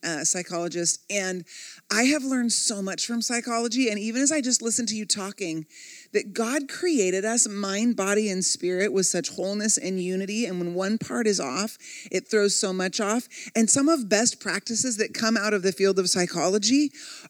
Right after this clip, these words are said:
are actually demonstrating that w-, the way that God said to live was the right, was the way to live, and that, that we are, He built into us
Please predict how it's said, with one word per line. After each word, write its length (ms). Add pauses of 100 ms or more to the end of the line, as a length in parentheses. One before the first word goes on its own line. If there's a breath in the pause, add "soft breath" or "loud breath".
are 220
actually 560 (320 loud breath)
demonstrating 1200 (380 loud breath)
that 160
w-, 140
the 100
way 140
that 160
God 280
said 280
to 100
live 480
was 300
the 100
right, 220 (120)
was 260
the 80
way 180
to 120
live, 220
and 220
that, 240
that 220
we 280
are, 180 (240 loud breath)
He 260 (100)
built 280 (100)
into 560
us 220